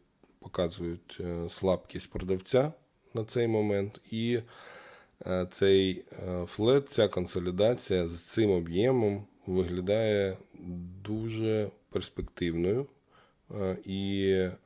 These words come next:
вона має задавати тренд на майбутні декілька днів, бо цей об'єм, е, він дуже великий.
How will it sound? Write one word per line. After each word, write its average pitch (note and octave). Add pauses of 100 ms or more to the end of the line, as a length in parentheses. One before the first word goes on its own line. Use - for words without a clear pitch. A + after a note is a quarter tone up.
(160)
вона F#2
має G2+
задавати F#2 (540)
тренд G2 (480)
на G2
майбутні F#2+
декілька F2+
днів, G#2+
бо F#2+
цей G#2
об'єм, G2
е, A2+ (880)
він F#2+
дуже F#2
великий. F2